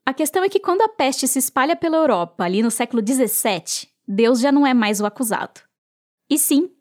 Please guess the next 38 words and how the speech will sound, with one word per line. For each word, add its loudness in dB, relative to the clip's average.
o -4
fedor, 0
o -2
futum, -2
mais 2
especificamente 0
o 0
cheiro 0
de -4
coisa -2
podre. -12
Eles 2
achavam 0
que 0
uma 2
pessoa -2
pegava -2
a -6
peste -2
bubônica -2
quando -2
ela 0
respirava 0
o 2
ar 0
fedido -2
vindo 2
da 2
água 2
contaminada 0
ou 2
de 0
alguma 2
coisa 0
em 4
estado -2
de -2
putrefação. -4